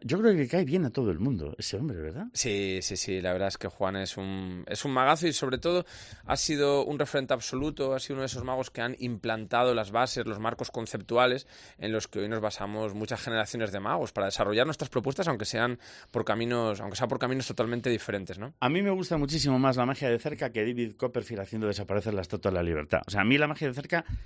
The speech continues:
Speaker 1: eh, me, me inquieta mucho. Me quedo y luego digo, "¿Cómo lo hace?". ¿Cómo? Me da mucha rabia, ¿no? Em, háblame de, bueno,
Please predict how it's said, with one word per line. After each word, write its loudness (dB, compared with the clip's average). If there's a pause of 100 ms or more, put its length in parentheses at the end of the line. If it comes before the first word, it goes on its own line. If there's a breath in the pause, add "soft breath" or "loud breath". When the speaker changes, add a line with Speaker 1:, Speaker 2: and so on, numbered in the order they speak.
(220 loud breath)
Speaker 1:
eh, -8
me, 0
me 2
inquieta 4
mucho. -2
Me -2
quedo 2
y -2
luego -2
digo, -6 (100)
"¿Cómo -6
lo -4
hace?". -16 (200)
¿Cómo? -2
Me -2
da 0
mucha -2
rabia, -8
¿no? -6 (420 loud breath)
Em, 6
háblame 4
de, 2
bueno, -4